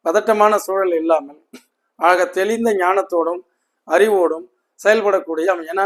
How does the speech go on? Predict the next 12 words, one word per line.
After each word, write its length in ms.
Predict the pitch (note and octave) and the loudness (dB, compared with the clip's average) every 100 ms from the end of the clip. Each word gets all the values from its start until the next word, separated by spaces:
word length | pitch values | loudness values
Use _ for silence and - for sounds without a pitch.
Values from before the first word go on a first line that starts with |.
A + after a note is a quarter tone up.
| G3+ | -2
லக்கணம் 440 | E3+ - G#3+ G#3+ | -2 -4 -6 -4
என்ன 100 | F#3+ G3+ | -2 -4
நினைக்குது? 460 | F#3+ F#3+ G3 F#3+ G3+ G3+ _ _ _ _ _ _ _ _ _ | -4 -4 -4 -2 -2 -4 _ _ _ _ _ _ _ _ _
முதலே 260 | D#3+ F3+ G#3 | -2 0 0
சொல்லிட்டேன், 420 | F#3+ F#3+ G3+ A3+ | 0 -2 -2 0
லக்கணம் 420 | F3+ E3+ G#3 G3 | 0 0 -2 0
நல்ல 240 | F3+ F#3+ G#3 | 0 4 4
மதிநுட்பம் 580 | F3 F3+ G#3 G3+ G3 F#3 | 2 -6 -6 -6 -6 -2
உடையது. 320 | F3 E3+ D3 - _ _ _ _ _ _ _ _ _ _ _ | 0 0 -2 -12 _ _ _ _ _ _ _ _ _ _ _
அந்த 120 | D3 C#3+ | -8 0
ராசி 420 | E3+ A3+ A3+ A3+ C#4+ _ | 4 4 2 -6 -6 _
அதோட 480 | F#3+ E3+ F#3+ G#3 A#3+ | -6 0 2 2 2